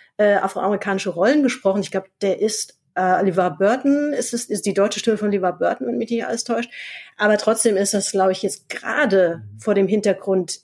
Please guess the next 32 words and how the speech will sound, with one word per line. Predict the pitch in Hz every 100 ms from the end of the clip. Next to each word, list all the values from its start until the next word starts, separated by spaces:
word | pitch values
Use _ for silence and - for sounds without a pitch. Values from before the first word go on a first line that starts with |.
| _ -
dieses | 208 190 -
Films | 208 202 190 -
und |
der | 190
Entstehungsgeschichte | 175 - 202 208 196 202 208
so, | 190 196 185 - 226
na, | 262 277 -
nicht | 262 -
die | 233
glücklichste | 208 214 -
Entscheidung, | 185 180 185 185
die | 180
man, | 175 175 170 - -
die |
man | 180
treffen | 165 185 185
kann. | 156 160
Im | 175 180
englischen | - 196 196 196
Original | 185 180 180
ist | 185
es | -
Jamie | - 175 175
Foxx. | - 165 - - _ _ _ _ _ _ _ _ _
Das | 185 -
finde | 180
ich |
so | 185
ein |
bisschen | 165 -
schade. | 185 175
Ansonsten | 185 202 208 220